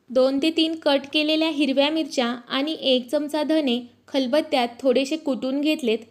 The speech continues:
ते यामध्ये घालू. आता बारीक कट केलेली कोथिंबीर आणि चवीनुसार मीठ घालून हे सगळे जिन्नस कांद्यामध्ये एकजीव करायचेत.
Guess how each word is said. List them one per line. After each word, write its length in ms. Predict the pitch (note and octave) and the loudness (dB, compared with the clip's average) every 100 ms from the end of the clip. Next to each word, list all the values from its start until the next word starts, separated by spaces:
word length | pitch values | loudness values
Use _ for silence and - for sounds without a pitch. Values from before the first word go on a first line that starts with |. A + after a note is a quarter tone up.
| _ - | _ 0
ते 140 | C#4 | 2
यामध्ये 440 | B3 A3 G#3+ G#3 G#3+ | 4 2 0 2 0
घालू. 340 | G#3+ G#3+ G3+ G#3 _ _ - | 0 -4 -4 -8 _ _ -4
आता 380 | A#3 A#3 D4+ C#4 | -2 0 0 -2
बारीक 480 | B3 A#3+ A#3 C#4 - | -2 0 0 -2 -2
कट 240 | C4 B3+ - | -2 -2 -2
केलेली 360 | C#4+ C#4 D4 | -2 0 -2
कोथिंबीर 760 | D4+ C#4+ B3+ C#4 D4 D4 A#3 B3+ B3+ _ - | -2 0 0 -2 -4 0 0 -2 -8 _ -8
आणि 340 | C4+ D4+ C4 C4 - | -2 -2 -2 -4 -2
चवीनुसार 580 | B3+ A#3+ C4+ C#4+ D4+ D4+ | 0 0 -2 -4 -4 -2
मीठ 340 | C4 B3 B3 | 0 2 0
घालून 320 | C#4+ C#4+ A#3+ B3+ - _ - | 0 0 -2 -6 -14 _ -4
हे 100 | D4+ | -2
सगळे 380 | D4+ A#3+ B3+ C#4+ | -2 2 2 2
जिन्नस 460 | D4+ D4+ A#3 A#3+ - | 0 -2 -2 -6 -4
कांद्यामध्ये 640 | B3 A3+ A#3+ C#4 D4 A#3 A#3 | -2 0 0 0 -2 0 0
एकजीव 520 | - A3+ F#3+ A3+ A3 | 4 2 2 -4 -4
करायचेत. 520 | A3+ G#3 G3 G3 G3 | -2 -2 -2 -4 -8